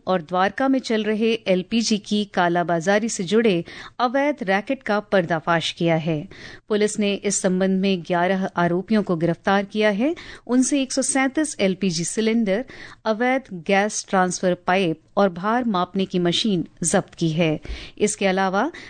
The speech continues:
दस वाहन भी बरामद किए हैं। पेट्रोलियम और प्राकृतिक गैस मंत्रालय ने पेट्रोल और डीजल की कीमतों में संभावित वृद्धि से संबंधित समाचारों का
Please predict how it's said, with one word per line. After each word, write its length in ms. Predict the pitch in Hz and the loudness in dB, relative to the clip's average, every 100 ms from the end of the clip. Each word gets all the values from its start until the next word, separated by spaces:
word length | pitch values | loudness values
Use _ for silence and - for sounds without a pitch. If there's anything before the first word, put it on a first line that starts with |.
| - | -6
दस 320 | 208 302 - 202 | 0 0 0 -4
वाहन 440 | 202 240 294 302 | -2 0 0 0
भी 220 | 208 214 | 0 -6
बरामद 520 | 208 180 196 160 151 - | -2 0 2 0 -6 -2
किए 220 | 165 156 | 0 0
हैं। 400 | 175 156 151 - - - - - - - - - - - - | 0 -4 -4 -12 -20 -20 -18 -16 -18 -18 -20 -20 -20 -6 -2
पेट्रोलियम 580 | 277 - 349 339 381 392 - | 0 0 0 0 0 -2 0
और 140 | 214 | 0
प्राकृतिक 680 | - 185 180 240 233 240 196 | 0 -2 -2 -2 0 0 0
गैस 380 | 190 185 185 - | 2 2 2 0
मंत्रालय 480 | 175 170 196 226 294 | 0 0 0 2 0
ने 260 | 233 156 - - - | 0 -4 -10 -20 -2
पेट्रोल 480 | 247 240 302 294 302 - | 0 0 0 0 0 0
और 140 | 196 | 0
डीजल 420 | 180 196 208 262 | 0 -2 0 0
की 140 | 247 214 | 2 -2
कीमतों 460 | 202 202 208 277 285 | 0 0 2 2 2
में 160 | 202 196 | 0 -2
संभावित 680 | - 190 175 190 190 190 - | 0 0 0 0 0 -2 -4
वृद्धि 320 | 170 196 - 190 | 2 2 2 -2
से 140 | - | 0
संबंधित 600 | - 180 202 220 220 240 | 0 2 2 0 0 -2
समाचारों 640 | - 202 190 185 233 269 277 | -2 0 0 0 0 0 0
का 240 | 185 | 0